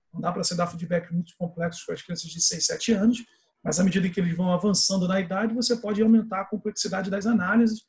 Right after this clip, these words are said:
Então, é um feedback, é, não só motivacional, mas também que faça com que eles pensem e entendam a vantagem de utilizar o lado não dominante. Essa foi uma estratégia. E a outra estratégia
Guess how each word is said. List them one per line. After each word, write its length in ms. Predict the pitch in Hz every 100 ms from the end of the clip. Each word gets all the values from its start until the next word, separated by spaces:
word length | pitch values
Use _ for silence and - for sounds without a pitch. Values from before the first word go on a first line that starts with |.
| _ _ _
Então, 220 | 170 196 214
é 60 |
um 60 | 214
feedback, 720 | 220 202 185 208 226 233 233 - _ _ -
é, 120 | 160
não 160 | 220 233
só 540 | - 196 190 175 - _ -
motivacional, 800 | 170 214 175 196 - 185 214 240
mas 140 | 233
também 500 | 233 202 220 233 233 - _ _
que 100 | 175
faça 280 | 208 196 220
com 140 | 208
que 100 | 190
eles 200 | 220 220
pensem 500 | - 196 226 226 233 240 202 220 233
e 40 | 185
entendam 640 | 214 - 220 247 247 254
a 40 | 214
vantagem 420 | 226 - 208 202
de 80 | 220
utilizar 460 | - 202 185 202
o 40 | 202
lado 180 | 202
não 120 | 202 202
dominante. 500 | 220 226 135 135 _ _ _ -
Essa 220 | 156 202
foi 160 | 202 202
uma 100 | 202
estratégia. 500 | - 247 160 147 220
E 20 |
a 40 |
outra 200 | 220 220
estratégia 540 | - 269 254 269 285